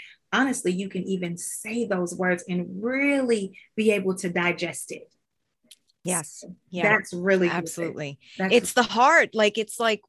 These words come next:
Speaker 2: we're going through an awakening right now as a species
Speaker 1: Yeah.
Speaker 2: of our heart. Like, everything has been intellectual. And the thing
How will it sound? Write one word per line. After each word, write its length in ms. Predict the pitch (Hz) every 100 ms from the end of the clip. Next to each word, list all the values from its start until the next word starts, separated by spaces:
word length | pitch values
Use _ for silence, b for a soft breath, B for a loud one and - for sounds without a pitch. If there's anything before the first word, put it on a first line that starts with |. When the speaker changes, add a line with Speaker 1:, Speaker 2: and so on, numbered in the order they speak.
| -
Speaker 2:
we're 400 | 165 180 190 220
going 300 | 220 254 294
through 220 | 294 294
an 60 | 269
awakening 800 | 196 196 262 - 214 151 135 135 -
right 280 | 180 170 -
now 520 | 165 156 156 156 143
as 180 | 185 190
a 60 | 180
species 1000 | - - 240 262 - 170 143 135 139 - B B B
Speaker 1:
Yeah. 280 | 180 196 220
Speaker 2:
of 120 | 208 -
our 220 | 214 202
heart. 500 | 175 - 233 320 -
Like, 180 | 202 196
everything 500 | 233 240 285 302 285
has 240 | 262 240 -
been 280 | 202 190
intellectual. 960 | - 190 175 185 160 156 - 151 139 139 B B 214
And 200 | 226 226
the 60 | 220
thing 520 | - 247 254 254